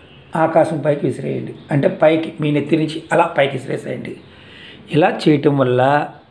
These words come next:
ఏదైతే మీ ఆర్థికమైన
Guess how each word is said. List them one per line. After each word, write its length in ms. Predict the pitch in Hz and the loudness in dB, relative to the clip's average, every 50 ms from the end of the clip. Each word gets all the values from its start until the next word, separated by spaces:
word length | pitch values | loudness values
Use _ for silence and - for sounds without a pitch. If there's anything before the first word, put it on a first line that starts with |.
| _ _ _ _ _ _ _ - - - _ _ _ _ _ _ _ _ _ _ - - | _ _ _ _ _ _ _ -20 -20 -20 _ _ _ _ _ _ _ _ _ _ -6 0
ఏదైతే 680 | 156 139 151 180 185 202 214 214 214 214 - 208 190 196 190 185 | 2 4 6 6 6 4 4 2 2 2 2 4 4 4 4 2
మీ 80 | 185 180 180 - - 156 139 147 | 0 -2 -2 -4 -4 -2 -2 0
ఆర్థికమైన 840 | 160 160 160 156 160 175 175 - 180 175 175 175 175 170 170 170 | 0 -2 -2 2 0 0 2 2 0 0 0 0 -2 -2 -2 -2